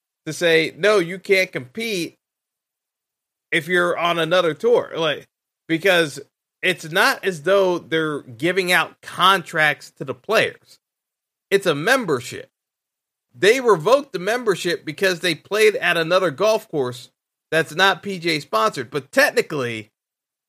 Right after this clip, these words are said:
that's you know, guys play at different golf courses all the time without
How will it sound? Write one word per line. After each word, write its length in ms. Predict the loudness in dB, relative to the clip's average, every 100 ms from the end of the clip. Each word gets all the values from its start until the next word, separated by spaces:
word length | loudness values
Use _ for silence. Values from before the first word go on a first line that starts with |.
| 0
that's 420 | 0 0 -8 -14 -18 _ _ _ _ _ _ _ _ _ _ _ -2
you 80 | 0
know, 260 | 0 -2 -2
guys 360 | 0 2 0
play 320 | -4 -4 0
at 160 | 0 2
different 300 | -2 -2 0
golf 260 | 2 2 0
courses 340 | -2 -2 -2
all 140 | 0
the 100 | 0
time 480 | -2 -2 0 -2 -4
without 460 | -6 0 2 2